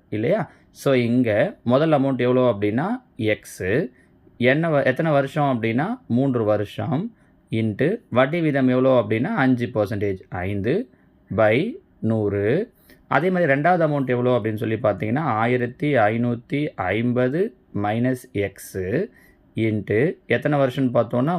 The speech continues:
மூணு வருஷம் into வட்டி வீதம் எவ்வளோ அப்படின்னு பார்த்தோன்னா, எட்டு பர்சன்டேஜ் by நூறு.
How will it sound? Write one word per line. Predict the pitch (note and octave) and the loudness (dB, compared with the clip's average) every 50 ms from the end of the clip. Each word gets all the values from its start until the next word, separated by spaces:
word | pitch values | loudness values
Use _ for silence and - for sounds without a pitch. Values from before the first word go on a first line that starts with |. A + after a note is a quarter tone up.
| C#3 A2+ | 0 0
மூணு | A#2 A#2+ A#2 A2+ G#2 | 2 2 0 0 0
வருஷம் | G2+ G2 A2 G#2 - A2 F#2 G2 A#2 D#3+ A3 - _ _ _ _ _ _ - | 0 -2 -2 -6 -8 -6 -4 -2 -2 -2 -4 -6 _ _ _ _ _ _ -6
into | G#2 A2 G#2+ G#2+ F#2+ - A2+ C3 F#3 B3 - - - A#2 | -4 -2 -2 -2 0 0 0 0 0 -2 -4 -2 2 2
வட்டி | C3 D3 F3 F3+ F3 | 2 2 2 0 0
வீதம் | E3 D#3+ D#3 C#3+ C#3+ | 0 0 0 0 0
எவ்வளோ | C#3 C#3 C#3+ C#3+ C#3 | 0 2 2 2 2
அப்படின்னு | B2+ A#2 B2+ B2 A#2 A#2 A2+ | 2 2 0 -2 0 0 0
பார்த்தோன்னா, | G#2+ G#2 - A2 A2+ A#2 C3 E3+ G3+ F#3+ B2+ B2 | 0 0 0 -2 -2 0 0 0 0 0 0 0
எட்டு | A#2+ - - B2+ A#2+ - | 0 -2 -4 -6 -4 -2
பர்சன்டேஜ் | G#2+ G#2 F2+ G2 F2+ F2 F2 F2+ A#2+ F#3+ - - - _ _ _ _ _ - | -2 -4 -4 -6 -8 -8 -4 -2 -2 -2 -4 -6 -14 _ _ _ _ _ -2
by | G#2 G#2+ A#2 A2 A2+ D#3 A3+ - - _ - A2+ A2 | 2 4 6 6 4 2 0 -4 -6 _ -4 -2 0
நூறு. | A2+ A2+ G#2+ G#2 G#2 | 0 0 0 0 0